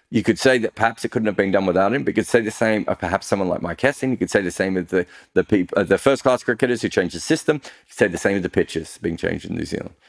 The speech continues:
We tend to go towards the captain 'cause he's the one diving out on the field or making the emotional speeches, but these things don't happen on their own. Christopher says, "A lot of crowds in England have become almost darts light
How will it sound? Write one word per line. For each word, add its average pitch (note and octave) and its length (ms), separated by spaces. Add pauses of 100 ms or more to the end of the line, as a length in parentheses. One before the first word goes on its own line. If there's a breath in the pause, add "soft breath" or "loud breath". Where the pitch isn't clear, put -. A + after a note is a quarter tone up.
(420 soft breath)
We G#2 200
tend F#2 260
to F#2 80
go F2 160
towards F2 240
the - 80
captain F#2 460
'cause - 160
he's F2 160
the E2+ 80
one E2 180
diving E2 320
out E2 140
on E2 80
the E2 80
field E2+ 240
or D#2 80
making D#2+ 260
the D#2+ 60
emotional D#2+ 400
speeches, E2+ 480
but - 240 (360 soft breath)
these F#2 160
things E2+ 160
don't E2 200
happen D#2 240
on D#2 100
their D#2 240
own. D2+ 80 (600 soft breath)
Christopher F3+ 320
says, A#2+ 320
"A - 40
lot D3 120
of D#3 60
crowds D#3 200
in C#3+ 100
England A#2 300
have G2+ 100
become G2+ 380
almost A2 240
darts A#2+ 300
light F2+ 320